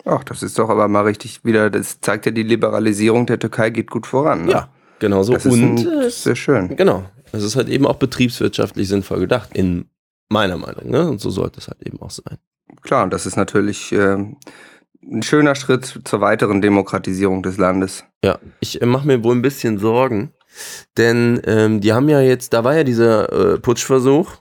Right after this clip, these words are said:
Speaker 2: und den verurteilen wir ja auch aufs Schärfste.
Speaker 1: Natürlich, das geht gar nicht.
Speaker 2: Das geht nicht. Und, äh, stell mal vor, wir würden hier weggeputscht. Und dann hast du andere Moderatoren. Wer will das?
Speaker 1: Ja, das wär
Speaker 2: Ähm,
Speaker 1: jetzt
Speaker 2: also, jedenfalls hast du dann, da sind ja fünfunddreißigtausend Leute festgenommen worden. Und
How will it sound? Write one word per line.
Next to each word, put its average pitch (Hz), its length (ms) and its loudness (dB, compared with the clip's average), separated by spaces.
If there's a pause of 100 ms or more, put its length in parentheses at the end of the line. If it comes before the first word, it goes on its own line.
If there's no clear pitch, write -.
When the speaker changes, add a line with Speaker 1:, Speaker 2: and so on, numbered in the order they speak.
Speaker 2:
und 107 300 0
den 104 260 2
verurteilen 101 540 -2
wir 92 80 2
ja 87 80 2
auch 90 100 -4
aufs 90 160 -10
Schärfste. - 500 -4 (180)
Speaker 1:
Natürlich, 95 440 0
das - 220 -2
geht 104 220 -2
gar 95 220 0
nicht. 90 140 -2
Speaker 2:
Das 101 160 0
geht 95 200 -2
nicht. - 320 -8
Und, 110 480 0
äh, 98 120 2
stell - 180 2
mal 120 60 2
vor, 120 260 2
wir 98 120 2
würden 101 140 2
hier 98 140 4
weggeputscht. - 600 -4 (140)
Und 95 60 -2
dann 95 120 0
hast 95 160 -2
du - 40 0
andere 95 240 2
Moderatoren. 92 580 0
Wer 87 140 -2
will 92 140 2
das? - 320 -12 (420)
Speaker 1:
Ja, 98 220 -8
das 85 100 -6
wär 98 200 2
Speaker 2:
Ähm, 95 220 0
Speaker 1:
jetzt - 140 -10
Speaker 2:
also, 101 260 2 (400)
jedenfalls 113 420 2
hast 113 180 0
du 117 60 0
dann, 110 280 2
da 110 100 2
sind 127 100 2
ja 131 100 4
fünfunddreißigtausend 107 800 2
Leute 95 240 0
festgenommen 85 580 -2
worden. 104 480 -4 (400)
Und 101 540 2